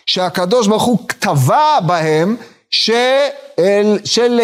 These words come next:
גילוי מדרגה יותר נעלה שאיננו יכולים להשיג את כולה, כי לא יראני האדם וחי. דהיינו, בהיותנו בחומר,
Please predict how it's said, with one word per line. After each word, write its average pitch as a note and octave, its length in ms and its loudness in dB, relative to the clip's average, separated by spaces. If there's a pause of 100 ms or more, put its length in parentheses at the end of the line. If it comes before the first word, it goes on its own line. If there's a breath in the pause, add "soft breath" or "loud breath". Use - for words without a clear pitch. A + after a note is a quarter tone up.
גילוי G3+ 480 4
מדרגה F#3 540 2
יותר A3 380 0
נעלה G#3 380 2
שאיננו A3+ 400 2
יכולים A3+ 420 0
להשיג G3+ 380 2
את G#3 100 0
כולה, G#3+ 320 2
כי A3 160 -2
לא F#3 180 4
יראני G3+ 640 0
האדם F#3+ 540 0
וחי. E3 240 -2
דהיינו, E3+ 240 2
בהיותנו G3 400 0
בחומר, A3 640 0